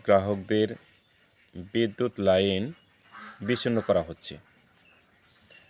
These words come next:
আপনারা জানেন, জুন ক্লোজিং শুরু হয়ে গেছে।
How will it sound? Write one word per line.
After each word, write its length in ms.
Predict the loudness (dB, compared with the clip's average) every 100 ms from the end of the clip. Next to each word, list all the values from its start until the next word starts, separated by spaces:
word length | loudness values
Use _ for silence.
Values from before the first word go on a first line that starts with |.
| _ _ _ _ -20 _ _ -8
আপনারা 280 | -2 6 8
জানেন, 300 | 8 8 4
জুন 220 | 2 2 2
ক্লোজিং 340 | 2 0 0 -4
শুরু 240 | -4 -6
হয়ে 240 | -2 0 2
গেছে। 300 | 0 -2 -4